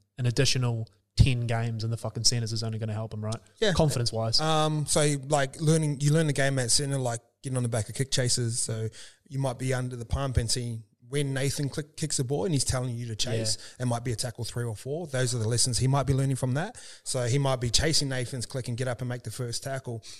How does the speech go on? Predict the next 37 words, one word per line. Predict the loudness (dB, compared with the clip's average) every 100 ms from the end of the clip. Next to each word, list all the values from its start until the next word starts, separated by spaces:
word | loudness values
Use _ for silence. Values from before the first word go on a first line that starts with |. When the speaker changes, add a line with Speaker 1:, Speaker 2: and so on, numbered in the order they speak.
| -16 -8
Speaker 2:
and | -2
then | 0
maybe | 0 0
two | 2 2
sets | 2 -2 -4
later | -4 -2
they | 4
score. | 4 4 2 0 -4 -14 -10
Speaker 1:
Mm. | -4
Speaker 2:
So | 0
he | 0
might, | 0 -2 -2
he | 0
might | 2 2
see | 2
stuff | 0 -2 -6
like | -6
that | -6 -6 -6
from | -8 -8 -6
playing | -8 -6 -6
out | -8
there. | -10 -8 -8 -10 -12
Um, | -8 -4 -4 -4 -8 -14 _ _ -6
sort | 0
of | 4
how | 4
Nathan | 4 2 0
gets | -4 -2
into | -2 -2 -4
the |
line. | -2 0 2 0 -4 -8 _ _ -16
But | -8
he's, | -6 0
he's | 2
a |
smart | 4 2 -2
footballer, | -6 -4 -4 -4